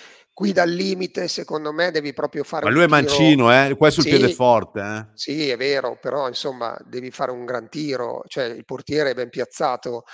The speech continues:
Speaker 1: Cioè, qui hai due possibilità, la palla a Mbangula e la palla a Vlahovic, perché c'è anche il passaggio dentro a Vlahovic, eh, che poi può and-,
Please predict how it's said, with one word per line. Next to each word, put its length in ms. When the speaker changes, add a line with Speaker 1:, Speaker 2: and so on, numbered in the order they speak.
Speaker 1:
Cioè, 200
qui 220
hai 180
due 180
possibilità, 680
la 140
palla 220
a 20
Mbangula 680
e 120
la 80
palla 200
a 40
Vlahovic, 640
perché 280
c'è 160
anche 500
il 160
passaggio 420
dentro 320
a 40
Vlahovic, 680
eh, 120
che 140
poi 220
può 200
and-, 140